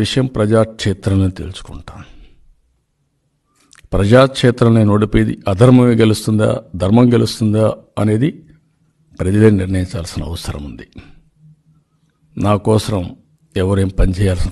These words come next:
పని లేదు, ఎందుకంటే నాకు ఇంకొక కొత్త రికార్డు క్రియేట్ చేయాలనో, ఇంకొక ఐదేళ్ళు సీఎంగా ఉండాలని నాకు లేదు, ఆ కోరిక కూడా లేదు.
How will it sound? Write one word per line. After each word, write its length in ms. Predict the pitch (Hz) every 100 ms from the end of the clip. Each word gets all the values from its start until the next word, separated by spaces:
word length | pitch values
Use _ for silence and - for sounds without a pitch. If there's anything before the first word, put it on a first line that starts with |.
| -
పని 140 | 82
లేదు, 140 | 80 85
ఎందుకంటే 400 | 90 95 104 117 104 - - - - _ _ _ _ _ _ _ -
నాకు 400 | - - 107 - 85 78
ఇంకొక 240 | 110 104 -
కొత్త 180 | - - 113
రికార్డు 300 | 117 107 110
క్రియేట్ 320 | 104 107 98
చేయాలనో, 360 | - 104 104 107 -
ఇంకొక 220 | 113 113 107
ఐదేళ్ళు 280 | 110 104 98
సీఎంగా 340 | 110 104 104 101
ఉండాలని 240 | 101 101 98
నాకు 140 | 90 92
లేదు, 160 | 90 95 85
ఆ 20 | -
కోరిక 260 | 85 90 92
కూడా 140 | 85 76 76
లేదు. 160 | 76